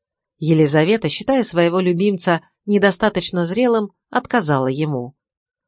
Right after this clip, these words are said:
Французский посол при дворе Бувуар-Ля-Нош, близкий друг графа,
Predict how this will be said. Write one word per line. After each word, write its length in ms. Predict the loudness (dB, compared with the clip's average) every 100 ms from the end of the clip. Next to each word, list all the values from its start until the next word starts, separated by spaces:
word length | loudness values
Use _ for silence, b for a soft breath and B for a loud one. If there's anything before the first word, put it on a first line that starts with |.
| _
Французский 600 | 0 0 2 -2 -4 -4
посол 520 | -2 -2 2 0 0 _ _
при 140 | -2 0
дворе 400 | 2 2 4 2
Бувуар-Ля-Нош, 1200 | 2 2 2 2 2 0 0 0 -2 -4 -6 -16 _ -8
близкий 420 | -2 -2 -2 -4
друг 240 | 0 -2 -2
графа, 480 | -2 -2 -2 -8